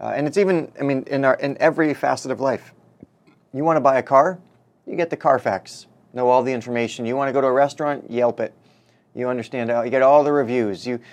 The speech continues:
you're hiring somebody, you do a background check. You, you stalk their social media, you call their references. You want all the information you can get. Everybody wants to get to the bottom of things, to the nitty-gritty details. You want to know everything. That can also be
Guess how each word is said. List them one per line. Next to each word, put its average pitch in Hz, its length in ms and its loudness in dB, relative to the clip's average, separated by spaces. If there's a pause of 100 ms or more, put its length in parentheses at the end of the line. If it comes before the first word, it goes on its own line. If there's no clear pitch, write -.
you're 127 120 -6
hiring 156 340 4
somebody, 165 340 0
you 143 80 0
do 139 140 2
a 127 60 4
background 110 500 2
check. 104 280 -4
You, 104 80 -14 (460)
you 120 80 -10
stalk - 320 4
their 143 120 -4
social 127 360 -4
media, 113 300 -4
you 101 80 -6
call 131 260 2
their 120 120 -2
references. 117 500 -4
You 139 80 0
want 135 100 -2
all 135 140 4
the 151 80 0
information 127 440 -8
you 117 80 -8
can 113 140 -10
get. 101 240 -4 (480)
Everybody 156 460 4
wants 131 240 -4
to 127 100 -8
get 120 220 -4
to 123 80 -10
the 117 80 -4
bottom 107 320 -2
of 101 100 -10
things, 98 300 -10
to 117 100 -12
the 104 180 -6 (280)
nitty-gritty 117 580 -4
details. 101 640 -6 (300)
You 120 100 -4
want 147 220 -2
to - 20 -2
know 139 220 -2 (120)
everything. 127 680 -4 (960)
That 120 160 -4
can 127 140 -8
also 147 340 -4
be 107 320 -8